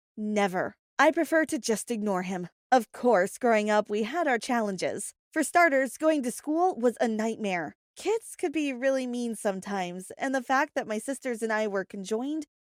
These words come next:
didn't help anything. We got bullied each and every day of our lives,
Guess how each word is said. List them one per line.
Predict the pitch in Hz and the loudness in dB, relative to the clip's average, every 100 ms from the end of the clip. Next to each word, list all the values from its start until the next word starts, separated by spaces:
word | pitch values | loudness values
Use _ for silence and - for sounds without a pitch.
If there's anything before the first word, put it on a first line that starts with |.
| 202 | 2
didn't | 233 208 202 | 4 4 2
help | 214 208 | 0 0
anything. | 196 185 180 185 180 180 _ - | 0 -2 -2 -2 -2 -6 _ 0
We | |
got | 349 370 - | 6 6 6
bullied | 285 285 247 208 - | 2 2 0 -2 -4
each | 277 247 - | -4 -4 -4
and | 262 247 - | -4 -4 0
every | 277 240 262 240 | 2 2 0 2
day | 226 208 | 4 4
of | 190 | 4
our | 190 | 2
lives, | 190 165 135 - | 4 4 2 -8